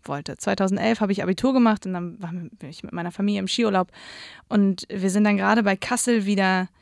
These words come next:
in das Sendegebiet von N D R zwei gekommen und das, ich bin mit N D R zwei groß geworden und so. Und dann habe ich das gehört und habe gedacht, "Das wär's doch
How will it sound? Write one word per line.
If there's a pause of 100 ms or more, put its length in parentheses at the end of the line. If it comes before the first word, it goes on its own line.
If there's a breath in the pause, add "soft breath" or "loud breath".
(400 soft breath)
in
das
Sendegebiet
von
N
D
R
zwei
gekommen
und
das,
ich
bin
mit
N
D
R
zwei
groß
geworden
und
so.
Und
dann (760 loud breath)
habe
ich
das
gehört
und
habe
gedacht,
"Das
wär's
doch